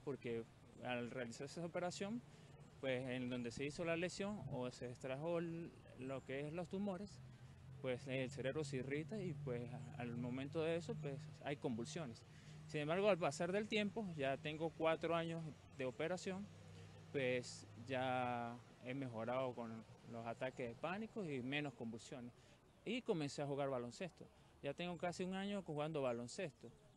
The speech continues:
Sin embargo, jugaba con un, un, lo que es un casco o protector en la parte de donde me realizaron la operación por miedo de un golpe fuerte. Sin embargo, ya después de, de dos meses o un mes,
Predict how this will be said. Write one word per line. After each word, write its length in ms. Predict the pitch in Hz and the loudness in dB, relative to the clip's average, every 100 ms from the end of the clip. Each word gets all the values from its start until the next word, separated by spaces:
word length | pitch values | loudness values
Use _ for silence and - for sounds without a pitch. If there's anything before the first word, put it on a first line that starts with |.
| - - | -20 -14
Sin 180 | - | -6
embargo, 340 | 139 135 160 208 | -2 0 2 4
jugaba 360 | 190 156 175 | 4 6 6
con 220 | 170 156 147 | 4 2 2
un, 300 | 151 147 - | 0 -4 -6
un, 160 | 165 147 | -6 -2
lo 160 | 139 135 | 0 0
que 300 | 131 135 156 | 0 0 0
es 120 | 156 | -2
un 160 | 180 170 | -4 -2
casco 400 | 175 175 - 185 | -2 -2 0 2
o 80 | 147 | 2
protector 640 | 131 139 175 156 180 220 - - - - - - - - | 0 -2 -2 -2 -2 -4 -8 -20 -20 -20 -20 -20 -20 -6
en 240 | 135 127 | -2 0
la 240 | 123 117 117 127 | 2 0 0 2
parte 320 | 143 - 160 | 2 2 2
de 320 | 147 131 123 | 4 6 4
donde 340 | 120 117 117 | 2 -2 -4
me 140 | 117 117 | -4 -4
realizaron 400 | 113 123 135 147 | -6 -4 -4 -2
la 60 | |
operación 480 | 151 160 156 190 208 | 0 0 0 -2 -4
por 160 | 135 127 | -2 0
miedo 320 | 131 135 139 | 2 4 4
de 60 | 131 | 4
un 180 | 131 | 2
golpe 340 | 135 143 - 131 | 2 2 0 -2
fuerte. 400 | - 190 156 107 - - - - - - - | 2 2 2 -8 -16 -20 -20 -20 -20 -20 -16
Sin 180 | - 139 | -6 -2
embargo, 380 | 139 165 185 190 | 2 4 4 4
ya 340 | 160 196 190 | 4 6 6
después 540 | 185 185 - 185 185 | 6 4 4 2 4
de, 340 | 180 165 147 131 - - - - | 4 2 2 -2 -10 -20 -20 -14
de 120 | 135 127 | -6 -2
dos 200 | 143 156 | -2 -2
meses 380 | 170 180 190 | -4 -6 -4
o 60 | 120 | -2
un 200 | 123 135 | -2 -4
mes, 160 | 156 | -4